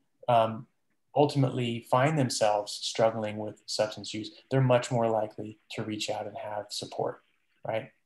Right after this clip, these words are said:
So that's where you really need to think of, you know, as a, not just as a parent, but as a neighbor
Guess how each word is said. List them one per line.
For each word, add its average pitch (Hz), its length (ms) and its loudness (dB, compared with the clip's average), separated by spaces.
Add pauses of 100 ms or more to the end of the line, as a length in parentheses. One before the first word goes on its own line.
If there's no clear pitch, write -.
(100)
So 131 120 -4
that's 147 340 4
where 123 140 2
you 120 160 -2
really 151 240 2
need 135 200 4
to 113 200 2 (640)
think 165 360 0
of, 113 360 6 (320)
you 127 80 -2
know, 113 320 2 (640)
as 123 360 6
a, 110 520 -2
not 170 160 -4
just 214 200 -4
as 160 120 -8
a - 60 0
parent, 104 360 -4 (360)
but 120 200 6
as 117 160 2
a 120 120 -2
neighbor 117 600 0